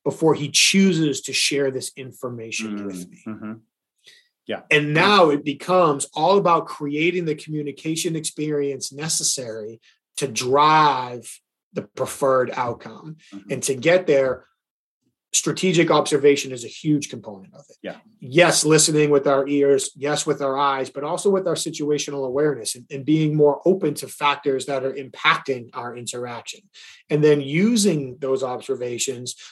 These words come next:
Speaker 1: to continue to evolve what we say in the questions we ask and how we connect to help people save face and choose to share this information with us.
Speaker 2: So the, the book, again, our guest is Michael Reddington. The book, uh, it's The Disciplined Listening Method: How a Certified Forensic Interviewer Unlocks Hidden Value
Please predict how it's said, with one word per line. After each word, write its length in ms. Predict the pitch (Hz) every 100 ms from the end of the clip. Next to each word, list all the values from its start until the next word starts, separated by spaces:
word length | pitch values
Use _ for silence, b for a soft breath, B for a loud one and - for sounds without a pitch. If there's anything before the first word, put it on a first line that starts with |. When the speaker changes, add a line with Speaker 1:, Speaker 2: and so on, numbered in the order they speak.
| -
Speaker 1:
to 80 | 151
continue 520 | 156 135 - 165 160
to 220 | 160 151 131
evolve 520 | 123 175 196 147 135
what 240 | 139 139
we 100 | 139
say 360 | 135 - 147 139
in 80 | 135
the 60 |
questions 420 | 127 147 127 143 127
we 160 | 131
ask 320 | 127 123 127
and 100 | 131
how 160 | 120 123
we 120 | 120
connect 460 | 113 120 117 110 - B B -
to 80 | 117
help 280 | 156 151 156
people 240 | 143 131
save 300 | - 139 123
face 320 | - 123 120
and 100 | 117
choose 320 | - 139 131
to 80 | -
share 300 | 127 - 123
this 180 | 113 110
information 540 | 117 104 110 104 - 85
with 220 | 82 -
us. 320 | 82 - - _ _ _ _ _ _ _
Speaker 2:
So 260 | - 180 165
the, 320 | 156 160 147
the 100 | 135
book, 300 | 143 160 180
again, 260 | 156 139 127
our 80 | 120
guest 300 | 135 127 131
is 240 | 117 -
Michael 400 | - 135 143 123
Reddington. 560 | 110 113 120 117 120 107
The 60 |
book, 400 | 104 123 123 123
uh, 220 | 107 104 -
it's 240 | 107 -
The 180 | - 117
Disciplined 760 | 113 - 151 - 180 185 180
Listening 540 | 151 120 127 131 123 117
Method: 400 | 104 - 98 95
How 200 | - 107
a 40 |
Certified 500 | 104 135 123 123 120
Forensic 480 | - - 113 113 -
Interviewer 520 | 104 107 110 104 101
Unlocks 480 | 113 110 110 107 -
Hidden 380 | - - 175 143
Value 520 | 117 104 104 104 101